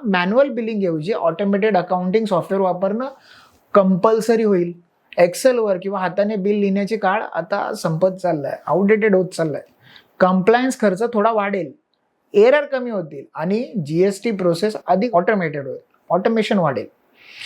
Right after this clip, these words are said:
ज्यांनी सॉफ्टवेअर वापरायला सुरुवात केली आहे त्यांना जीएसटीआर वन आणि थ्री बी फायलिंग आपोआप सिंक्रोनाइज होतील, त्यामुळे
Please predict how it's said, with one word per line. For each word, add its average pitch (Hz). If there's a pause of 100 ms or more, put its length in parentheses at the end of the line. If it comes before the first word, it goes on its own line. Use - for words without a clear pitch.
(240)
ज्यांनी 247
सॉफ्टवेअर 254
वापरायला 233
सुरुवात 220 (100)
केली 208
आहे 170
त्यांना 170
जीएसटीआर 180
वन 185
आणि 165
थ्री 185
बी 196 (280)
फायलिंग 202 (120)
आपोआप 254
सिंक्रोनाइज 233
होतील, 160 (500)
त्यामुळे 190